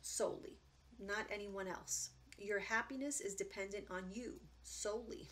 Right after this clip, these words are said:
<laughs> not anyone else. And so you just have to trust that. You have to trust and believe in yourself,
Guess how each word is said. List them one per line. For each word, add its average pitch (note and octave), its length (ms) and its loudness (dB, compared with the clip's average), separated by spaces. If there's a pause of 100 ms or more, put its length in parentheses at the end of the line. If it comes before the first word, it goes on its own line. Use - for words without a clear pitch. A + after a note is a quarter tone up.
(140)
<laughs> G#3 220 -6
not F#3+ 300 2
anyone G3 340 -2
else. - 420 -2 (460)
And G#3 200 4
so A3 160 8
you A3 200 4
just A3 200 0
have G3 180 2
to - 80 0
trust - 400 0
that. - 240 -4 (240)
You G#3+ 120 -8
have G3+ 200 -4
to F3+ 80 -4
trust G#3 380 0
and F#3+ 100 0
believe G3 300 0
in F#3 160 -6
yourself, G3 540 2